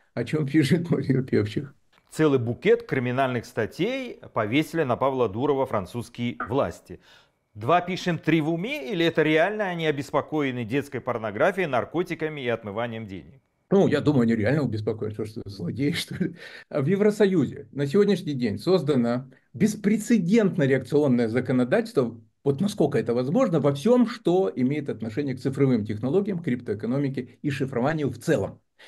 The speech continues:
Speaker 1: Вот есть три ключевых закона. Один называется «Общий регламент о защите данных»,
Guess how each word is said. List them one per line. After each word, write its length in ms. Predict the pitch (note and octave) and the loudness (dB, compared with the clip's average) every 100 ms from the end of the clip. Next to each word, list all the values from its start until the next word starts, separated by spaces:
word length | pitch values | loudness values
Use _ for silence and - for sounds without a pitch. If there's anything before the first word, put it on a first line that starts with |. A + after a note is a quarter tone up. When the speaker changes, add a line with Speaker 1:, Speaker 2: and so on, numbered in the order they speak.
| - | -4
Speaker 1:
Вот 160 | E3 E3 | -2 4
есть 200 | C#4+ - | 4 4
три 160 | G#3 A#3 | 2 4
ключевых 440 | F3+ E3 D#3+ D#3 | 2 4 4 4
закона. 380 | C3 C#3 G#2 G#2 | 2 0 -2 -2
Один 220 | B2+ F3 | 0 2
называется 420 | D#3 D3+ C#3 C#3 | 4 4 4 2
«Общий 500 | C#3+ F#3 D#3+ - C3 | 2 4 2 2 0
регламент 540 | A#2+ A#2 B2+ A2+ G#2+ G#2+ | 0 2 2 2 -2 -6
о 80 | |
защите 540 | A2 A2+ - - G#2+ - | -6 -8 -6 -6 -6 -8
данных», 480 | F#2 F2+ B2 - | -8 -4 -4 -6